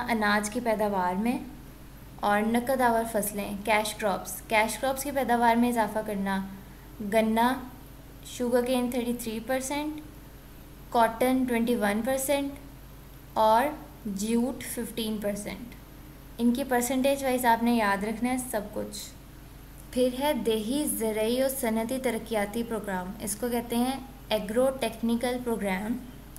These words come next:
इसको छोटे देहातों में prefer किया जाए ताकि वहाँ पे जो है agro technical production ज़्यादा हो। फिर industrial production को साठ फीसद इजाफा करना है इसमें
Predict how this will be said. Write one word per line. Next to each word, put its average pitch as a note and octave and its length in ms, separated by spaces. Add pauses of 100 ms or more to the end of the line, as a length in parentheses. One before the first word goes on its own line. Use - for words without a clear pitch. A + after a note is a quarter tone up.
(320)
इसको B3 340
छोटे C#4 400
देहातों A#3+ 600
में C4+ 240
prefer A3+ 380
किया C4 240
जाए A#3+ 320
ताकि A#3+ 300
वहाँ G#3+ 480
पे C4+ 100
जो B3 120
है A3 180 (180)
agro G#3 320 (160)
technical A3 600 (120)
production A3+ 600
ज़्यादा G3+ 320
हो। - 180 (1200)
फिर C4 400
industrial B3 800
production A#3 560
को C4 180
साठ A#3+ 640 (120)
फीसद A#3 500
इजाफा G#3 380
करना G3+ 260
है G#3+ 80
इसमें G3+ 360